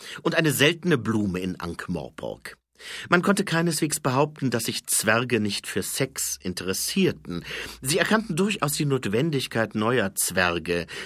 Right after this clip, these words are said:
denen man sein Eigentum vererben konnte und die die Arbeit in den Bergwerken fortsetzten. Allerdings sahen sie nur privat einen Sinn darin, zwischen den Geschlechtern zu unterscheiden, nicht aber in der Kleidung. Dann kam Grinsi Kleinpo nach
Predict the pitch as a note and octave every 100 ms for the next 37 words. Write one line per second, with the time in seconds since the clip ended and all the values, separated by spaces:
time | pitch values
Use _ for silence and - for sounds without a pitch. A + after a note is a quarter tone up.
0 | - G#2 G#2 G2 F#2 F#2 F2+ F2+ - G#2
1 | G#2 G2+ - F#2+ - - A2 A2+ G2+ G2+
2 | G2+ G2+ G2 F#2+ F2 F2 G2+ F2+ F2 E2+
3 | F2 G#2 G#2 - E2 - E2+ - - B2+
4 | - - - - - F#2 - - E3 F3+
5 | G3 G3 F#3 F3+ E3 E3+ D3+ C#3+ C#3+ D3
6 | - F2+ F2 F2+ F2+ E2+ F#2+ - F#2 -
7 | E2+ - - G2+ - D#2+ D2+ C2 E2 E2+
8 | - D2 D2 D#2+ - - - G3 - G#3
9 | G3 G3 G3+ - F3 F#2+ D2 - _ _
10 | _ _ - A#2 D3 C#3+ D3 D3 D3+ C3
11 | A2+ C#3 C3+ D3 - G#2+ G#2+ G#2 A#2 A2
12 | G2+